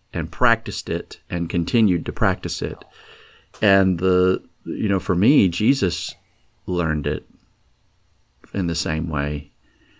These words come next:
And when he had his toughest times,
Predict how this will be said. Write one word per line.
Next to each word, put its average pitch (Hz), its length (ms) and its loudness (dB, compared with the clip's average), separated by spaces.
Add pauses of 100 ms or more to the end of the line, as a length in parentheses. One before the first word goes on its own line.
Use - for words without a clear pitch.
(280)
And 85 280 0
when 82 240 0
he 101 400 2 (240)
had 82 260 -8
his 110 360 2
toughest - 360 -4
times, 71 600 -8